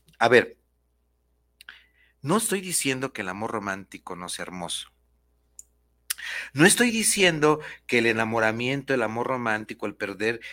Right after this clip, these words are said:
el perder el control, que la dopamina te inunde en la parte racional, que, eh, este, de-, dejes que tus hormonas y tus neurotransmisores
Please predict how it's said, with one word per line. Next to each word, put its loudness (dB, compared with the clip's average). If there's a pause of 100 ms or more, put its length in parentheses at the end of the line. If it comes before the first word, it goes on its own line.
(120)
el -6
perder 2
el -2
control, -4
que -2
la 0
dopamina -2
te -6
inunde -4 (220)
en -2
la 0
parte -2
racional, -4 (300)
que, 6
eh, -2
este, -2
de-, -6
dejes -4
que -6
tus -6
hormonas -2
y -14
tus -18
neurotransmisores -12